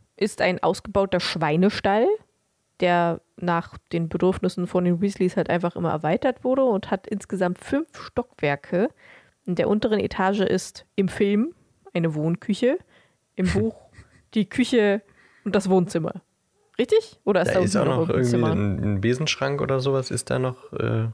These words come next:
Speaker 2: so in der Art, so eine Abstellkammer.
Speaker 1: Mhm.
Speaker 2: Und war nicht noch irgendwas Kleines? Also auf jeden Fall Küche, Wohnzimmer, Abstellkammer.
Speaker 1: Mhm.
Speaker 2: Ja, kann sein, dass das das war.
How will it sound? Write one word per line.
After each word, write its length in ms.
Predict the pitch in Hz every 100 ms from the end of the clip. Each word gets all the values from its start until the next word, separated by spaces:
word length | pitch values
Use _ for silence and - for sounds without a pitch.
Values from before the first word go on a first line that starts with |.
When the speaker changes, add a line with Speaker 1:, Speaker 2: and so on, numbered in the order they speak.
| _ _ _ - _ _
Speaker 2:
so 140 | - 113
in 80 |
der 140 | 110 -
Art, 260 | 110 117 -
so 80 | -
eine 60 | 98
Abstellkammer. 640 | - - 127 131 135 143 - _ _ _
Speaker 1:
Mhm. 220 | 214 226 294 _ - _ - _ _ _ _ _ _ _ _ _ _ _ _ -
Speaker 2:
Und 600 | - 107 120 143 147 147 - -
war 80 | 95
nicht 220 | 95 -
noch 140 | 104
irgendwas 300 | 120 123 117
Kleines? 540 | - 123 127 131 - - _
Also 200 | - 98
auf 80 | 104
jeden 120 | 131
Fall 140 | 113 110
Küche, 380 | - 123 131 107
Wohnzimmer, 460 | 110 110 - 98
Abstellkammer. 600 | - - 120 - 143 190 - _ _ - -
Speaker 1:
Mhm. 180 | 208 269 - - - - _ _ _ _ _ _ _ _ _ _ _ _ _ _ _ _ _ _ _ _ _ _ _ _ _ _ _ _ -
Speaker 2:
Ja, 140 | 113
kann 160 | - 110
sein, 140 | 104
dass 140 | 98 -
das 140 | -
das 220 | 98 101
war. 180 | - -